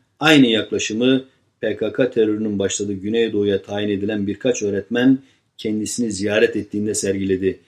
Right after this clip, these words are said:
Öğretmenler Güneydoğu'da göreve gitmenin tehlikelerinden bahsettiler. Can güvenliği yoktu çünkü.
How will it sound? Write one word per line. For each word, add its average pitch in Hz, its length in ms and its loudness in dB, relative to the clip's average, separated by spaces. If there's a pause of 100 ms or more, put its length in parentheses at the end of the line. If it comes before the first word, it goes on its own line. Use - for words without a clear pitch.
(200)
Öğretmenler 107 840 2 (320)
Güneydoğu'da 110 600 2
göreve 104 440 2
gitmenin 107 460 -6
tehlikelerinden 104 840 -2
bahsettiler. 104 640 -2 (380)
Can 120 300 2
güvenliği 104 380 2
yoktu 107 280 4
çünkü. 98 460 -4